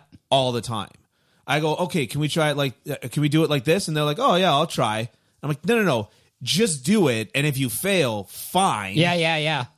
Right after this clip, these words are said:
Speaker 1: Then
Speaker 2: Yeah,
Speaker 1: we'll
Speaker 2: yeah.
Speaker 1: do it again." You know what I mean? Like, don't, you know what I'm saying? You, you do.
Speaker 2: You should be like the, uh, the guy in, uh, what was that movie about drumming?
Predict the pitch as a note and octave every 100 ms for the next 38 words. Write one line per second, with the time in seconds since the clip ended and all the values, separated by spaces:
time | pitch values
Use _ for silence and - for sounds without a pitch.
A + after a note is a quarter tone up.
0 | _ _ - G#2 C#3+ E3 D3 C#3 C#3 B2
1 | A2 C#3+ A2 - C2+ A2 C3 B2+ B2 A#2
2 | A#2+ D3 C3 E3+ E3+ E3 F#3+ - _ _
3 | _ - D3 D#3 E3 C#3+ C3 C#3+ E3 D3+
4 | F3 E3+ E3 F#3 - - G#3+ G#3 F#3 D3+
5 | C#3 B2+ A#2+ A2 G#2 G2 F#2+ - - F#2+
6 | G#2 G#2+ A2+ G#2+ G2+ G2 F#2+ F#2+ - _
7 | _ _ _ _ _ _ - - B3 A2
8 | A#2 A#2 G#2+ G#2+ G2 A#2+ B2 A#2 G#2